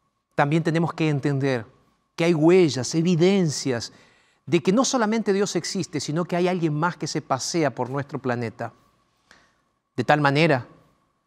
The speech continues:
de que genera problemas en nuestro mundo. Literalmente este mundo está consumido por la guerra, el hambre, la pobreza.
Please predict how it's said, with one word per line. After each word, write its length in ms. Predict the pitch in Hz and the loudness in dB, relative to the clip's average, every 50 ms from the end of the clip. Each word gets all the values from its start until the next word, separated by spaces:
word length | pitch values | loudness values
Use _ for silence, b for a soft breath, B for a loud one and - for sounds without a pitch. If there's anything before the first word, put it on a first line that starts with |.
| _ _ _ _ _ - | _ _ _ _ _ -10
de 100 | 131 131 | -8 -6
que 120 | - 147 | -4 -6
genera 720 | - - - 165 147 147 151 170 170 156 131 120 113 107 - - _ _ _ | -6 -2 -2 -2 0 0 0 0 0 0 0 0 -2 -4 -6 -14 _ _ _
problemas 560 | - 135 135 120 127 139 151 151 143 127 - | -2 -2 0 2 2 2 0 0 0 -2 -4
en 100 | - 131 | -4 -4
nuestro 320 | 127 127 123 117 - - 120 | -4 -6 -6 -8 -8 -8 -8
mundo. 440 | 113 110 107 101 101 104 104 107 - _ _ _ _ _ _ _ _ b b b b b b b b b b - | -6 -6 -8 -10 -10 -10 -12 -14 -14 _ _ _ _ _ _ _ _ b b b b b b b b b b -6
Literalmente 500 | 135 135 - 151 160 160 170 175 160 180 | -4 0 2 2 2 2 2 2 0 0
este 160 | 151 - 160 | 0 0 0
mundo 240 | 160 165 185 180 165 | 2 2 2 0 0
está 160 | - - 160 | -2 -4 -4
consumido 440 | - 170 151 - 151 147 156 160 151 | -4 -4 -6 -4 -4 -4 -2 -2 -2
por 140 | - 151 147 | -4 -4 -4
la 140 | 139 131 | -2 -2
guerra, 320 | 127 151 175 180 156 147 139 | -2 -2 -2 -2 -2 -2 -2
el 120 | 127 131 156 | -2 0 0
hambre, 260 | 180 175 151 135 123 | 0 0 -2 -2 -2
la 140 | 127 135 131 | -2 -4 -4
pobreza. 760 | - 147 131 110 127 139 165 190 165 - - - 139 117 | -4 -6 -4 -2 -2 0 0 -2 -2 -6 -6 -6 -6 -6